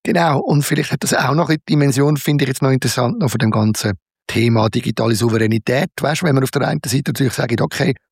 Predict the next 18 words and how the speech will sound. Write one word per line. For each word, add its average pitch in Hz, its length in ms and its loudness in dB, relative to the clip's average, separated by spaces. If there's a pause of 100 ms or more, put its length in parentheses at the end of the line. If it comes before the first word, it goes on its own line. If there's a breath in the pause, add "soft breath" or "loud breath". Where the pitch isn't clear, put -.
(260)
wir 127 160 2
machen 127 260 2
jetzt 117 140 -2
eine 117 180 2
Schweizer - 480 -2 (220)
Infrastruktur, 151 840 0 (360)
und 156 140 0
wenn 147 100 2
man 147 100 2
dann 139 120 0
ins 120 120 0
Visier 131 300 2
kommt 156 200 0
von 139 80 0
der 131 80 -2
amerikanischen 123 600 -2
Ver-, 131 360 -2
Ermittlungsbehörde, 127 960 0